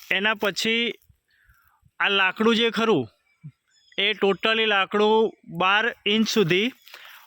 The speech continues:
પ્લાયવુડમાં જતું હોય છે. એટલે તમે જોઈ શકો છો કે આ જે પ્લાન્ટ તમે જોયા એ પ્રમાણે આ totally લગભગ પચીસથી ત્રીસ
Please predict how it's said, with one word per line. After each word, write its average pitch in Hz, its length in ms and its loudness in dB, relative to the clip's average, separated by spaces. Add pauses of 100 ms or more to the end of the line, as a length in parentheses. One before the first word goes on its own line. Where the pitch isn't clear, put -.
(200)
પ્લાયવુડમાં 208 600 4
જતું 165 320 2
હોય 156 200 2
છે. 156 120 0
એટલે - 1500 -10
તમે 208 260 0
જોઈ 208 240 2
શકો 208 360 -2
છો 208 260 0 (180)
કે 214 540 0
આ 175 280 -2
જે 190 160 -2
પ્લાન્ટ 190 380 -2
તમે 202 220 0
જોયા 185 500 0 (600)
એ 185 80 -2
પ્રમાણે 190 560 0
આ 190 80 0
totally 190 680 -2
લગભગ 175 640 -2 (1600)
પચીસથી 226 440 -2
ત્રીસ 247 400 -2